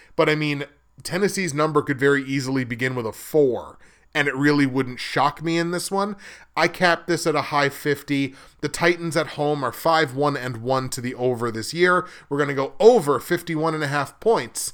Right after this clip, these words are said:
in Tennessee, Detroit. Let's go Titans forty-one, Lions eighteen. Let's go to Miami now. Battle of the A F C East. Miami Dolphins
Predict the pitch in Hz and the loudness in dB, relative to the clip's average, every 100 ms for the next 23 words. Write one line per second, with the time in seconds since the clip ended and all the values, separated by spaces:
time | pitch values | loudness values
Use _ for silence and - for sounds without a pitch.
0 | - - - 165 156 - 151 143 - 139 | -14 -16 -4 -2 -2 -2 -2 -2 -2 -4
1 | 120 - 165 196 220 156 143 - 143 143 | -6 -4 2 2 2 0 -2 0 0 2
2 | 202 226 147 131 - - - 247 233 226 | 2 2 -2 -10 -10 -8 -2 0 0 -2
3 | 226 208 127 92 80 - _ _ 139 180 | 2 2 2 -4 -16 -20 _ _ 2 4
4 | 175 107 85 - - _ - 143 143 147 | 4 0 -8 -12 -14 _ -6 -6 -6 -6
5 | 135 92 78 - _ _ _ - 196 254 | -6 -10 -16 -20 _ _ _ -6 0 2
6 | 233 220 175 165 196 170 151 139 117 127 | 4 4 2 0 -2 -2 -2 -2 -2 0
7 | 143 175 185 156 147 - 139 156 147 147 | 0 0 0 -4 -6 -6 -4 -2 -2 -4
8 | - 151 151 - 139 147 - 131 120 131 | -4 -6 -8 -6 -6 -4 -6 -4 -2 -2
9 | 185 190 156 147 147 156 143 143 | -2 -2 0 2 0 -2 -4 -4